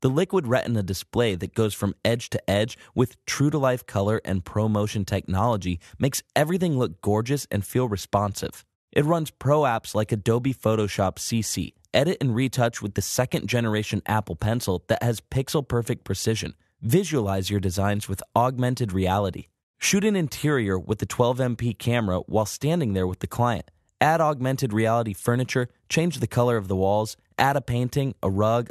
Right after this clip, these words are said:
a lamp, show your client the potential right there and then. No transferring or uploading files. You can even shoot four K video. Shoot, cut, color time and post instantly.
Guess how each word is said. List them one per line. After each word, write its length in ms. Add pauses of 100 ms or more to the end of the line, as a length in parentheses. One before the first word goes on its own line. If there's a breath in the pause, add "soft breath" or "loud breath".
a 60
lamp, 400 (240 soft breath)
show 160
your 160
client 340
the 80
potential 500
right 300
there 320
and 200
then. 240 (320)
No 160
transferring 680
or 160
uploading 440
files. 520 (160)
You 80
can 240
even 260
shoot 300
four 280
K 240
video. 380 (260)
Shoot, 440 (200)
cut, 280 (300)
color 260
time 320
and 140
post 400
instantly. 640